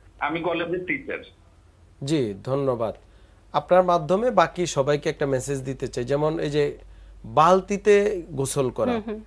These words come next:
Speaker 2: তো এটা হচ্ছে ইয়াং এজে অনেক সময় প্রবলেম হয় না, যাদের বয়স below twenty-five
Speaker 3: হুম, হুম।
Speaker 2: বা এটা হয়ে থাকে, বা বিভিন্ন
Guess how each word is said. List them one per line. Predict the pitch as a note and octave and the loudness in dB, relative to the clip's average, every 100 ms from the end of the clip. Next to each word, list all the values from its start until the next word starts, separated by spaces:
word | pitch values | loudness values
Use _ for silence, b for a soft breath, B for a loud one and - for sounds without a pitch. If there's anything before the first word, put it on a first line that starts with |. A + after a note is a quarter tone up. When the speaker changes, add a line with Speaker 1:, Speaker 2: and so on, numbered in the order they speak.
| - - - - - - - - | -20 -20 -20 -20 -20 -20 -16 -8
Speaker 2:
তো | E3+ | -2
এটা | F#3 F3+ F#3+ | 0 4 2
হচ্ছে | F#3 G3+ | 2 0
ইয়াং | E3+ F3 F#3 F#3 | 6 8 8 6
এজে | F3+ F3 F3+ | 6 4 4
অনেক | E3+ D#3+ | 4 0
সময় | D#3+ D#3+ D3+ b b - | -2 -2 -4 b b -2
প্রবলেম | D3 C#3+ D3 C3 | 2 4 2 0
হয় | C3 | 0
না, | C3+ | 0
যাদের | C3 C3 C3+ | 0 0 0
বয়স | B2+ C3 B2+ A2 | 2 4 2 -2
below | C3+ D3+ E3 | -2 0 0
twenty-five | D#3 D3 B2+ B2 - G#2 G2 - - | 0 0 -2 -4 -6 -6 -6 -10 -12
Speaker 3:
হুম, | A#3+ A3 | -10 -10
হুম। | A3+ A3 - | -12 -16 -6
Speaker 2:
বা | C3 A#2+ A#2 - | 0 2 0 -2
এটা | C#3 B2+ C3 | -6 0 -2
হয়ে | A2+ C3+ C3+ | 0 0 0
থাকে, | C3 A#2+ B2+ | 0 -6 -4
বা | B2 A#2+ | -2 -2
বিভিন্ন | A#2+ B2+ C#3 C3+ C3 B2 | -4 -6 -4 0 0 0